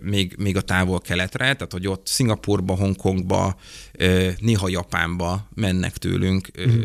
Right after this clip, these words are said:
Speaker 1: ö, top egyetem-, top egyetemekre diákok.
Speaker 2: Jó, most jön a fájdalmas része a dolognak.
Speaker 1: Mhm.
Speaker 2: Mert, ö, oké, szeretném akár magamat, de inkább a gyerekeimet. No, de hát ez mibe kerül nekem?
Speaker 1: Mhm.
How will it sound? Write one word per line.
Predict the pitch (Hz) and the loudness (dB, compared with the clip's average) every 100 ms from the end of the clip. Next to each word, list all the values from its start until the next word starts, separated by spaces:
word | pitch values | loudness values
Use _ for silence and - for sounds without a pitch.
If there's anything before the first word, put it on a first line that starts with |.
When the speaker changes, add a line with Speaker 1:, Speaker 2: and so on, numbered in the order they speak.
| 95 82 | -2 -4
Speaker 1:
ö, | 92 | -4
top | 92 92 | -4 -4
egyetem-, | 92 95 - - - 95 95 92 - - | -2 -4 -2 -6 -6 -4 -4 -4 -6 -6
top | 101 - | -6 -6
egyetemekre | 92 92 90 90 92 | -8 -6 -10 -8 -10
diákok. | - - 101 98 - - - | -8 -8 -10 -14 -18 -10 2
Speaker 2:
Jó, | 175 127 | 2 4
most | 147 165 | 2 4
jön | |
a | 147 | 2
fájdalmas | 139 117 113 113 - | 2 0 2 0 2
része | 104 104 | 0 0
a | |
dolognak. | 98 95 92 101 | 2 2 2 -2
Speaker 1:
Mhm. | 170 - - - | -6 -12 -16 -2
Speaker 2:
Mert, | 120 123 127 - | 2 4 2 4
ö, | 131 127 - | 4 4 0
oké, | - 131 131 165 208 _ _ - _ _ _ | 0 4 4 4 2 _ _ -20 _ _ _
szeretném | - 160 120 - 117 110 104 104 _ _ _ | -2 0 0 -4 -4 -4 -4 -8 _ _ _
akár | - - 113 | -4 0 2
magamat, | 135 147 117 110 | 6 6 4 4
de | 120 | 2
inkább | 123 113 | 4 2
a | 110 | 2
gyerekeimet. | 110 98 - 101 95 101 - - _ _ _ - | 0 0 0 0 2 0 0 -12 _ _ _ -8
No, | 107 | -2
de | 110 | 2
hát | 117 120 139 | 4 6 4
ez | 117 - _ _ | 2 -2 _ _
mibe | - 151 151 | 2 2 2
kerül | 214 117 98 | -2 -4 -4
nekem? | 98 - 113 135 - - | -8 -6 -4 -6 -8 -6
Speaker 1:
Mhm. | 139 | 0